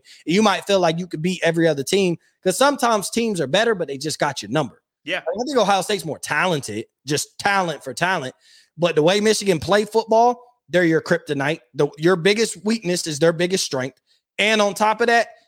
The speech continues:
Speaker 1: they just, they, they just want it more. Like, but I think we're more talented. I would take a lot of our skill position players over their guys.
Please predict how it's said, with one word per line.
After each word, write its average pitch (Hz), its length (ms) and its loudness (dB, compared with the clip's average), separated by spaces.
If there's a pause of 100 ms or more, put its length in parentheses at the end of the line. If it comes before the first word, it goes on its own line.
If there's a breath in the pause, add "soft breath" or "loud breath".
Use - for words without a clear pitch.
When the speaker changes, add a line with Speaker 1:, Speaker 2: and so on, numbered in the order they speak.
(160)
Speaker 1:
they 180 140 2
just, - 480 -2 (360)
they, 165 240 -2
they 160 100 2
just 165 220 -4
want 180 180 2
it 117 120 -8
more. - 220 -16 (240)
Like, 117 340 -4 (500)
but 190 180 2
I 220 100 0
think 233 160 2
we're 190 140 4
more 175 220 2
talented. 160 720 -2
I 160 120 2
would 185 120 -2
take 196 160 0
a 165 80 0
lot 170 200 4
of 156 100 0
our 170 140 4
skill 170 380 2
position 151 440 -2
players 151 340 2
over 131 160 0
their 165 220 2
guys. 139 300 0